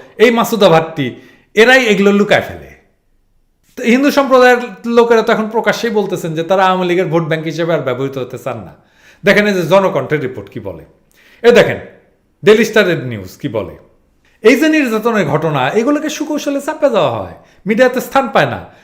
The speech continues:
আর এই নিউজটা দেখেন, এখানে দুই হাজার আঠারো সাল পর্যন্ত হিন্দুদের উপর আওয়ামী লীগের নির্যাতনের সমস্ত হিসাব আছে, পড়ে নিয়েন, আমি আজকে আর এটা ব্যাখ্যা করলাম না, নেটেই পাবেন, খুঁজলেই পাবেন।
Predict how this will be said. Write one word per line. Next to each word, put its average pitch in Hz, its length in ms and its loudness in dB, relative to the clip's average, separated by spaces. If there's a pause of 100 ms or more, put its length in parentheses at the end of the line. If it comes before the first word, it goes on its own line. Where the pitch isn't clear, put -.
(120)
আর 226 120 -2
এই 240 100 2
নিউজটা 220 320 0
দেখেন, 117 300 -4
এখানে 196 280 -2
দুই 175 160 0
হাজার 190 200 2
আঠারো 190 200 -2
সাল 220 160 -6
পর্যন্ত 180 360 -6
হিন্দুদের 160 380 -4
উপর 165 160 -6 (340)
আওয়ামী 165 220 -2
লীগের 180 200 0
নির্যাতনের 175 460 -2
সমস্ত 247 360 -8
হিসাব 120 280 -6
আছে, 82 280 -16 (340)
পড়ে 240 200 8
নিয়েন, 202 240 2
আমি 180 220 0
আজকে 180 220 -2
আর 165 80 2
এটা 165 180 0
ব্যাখ্যা 139 280 -4
করলাম 123 340 -4
না, 98 140 -16 (640)
নেটেই 175 280 -2
পাবেন, 107 320 -4 (100)
খুঁজলেই 117 280 -10
পাবেন। 82 320 -14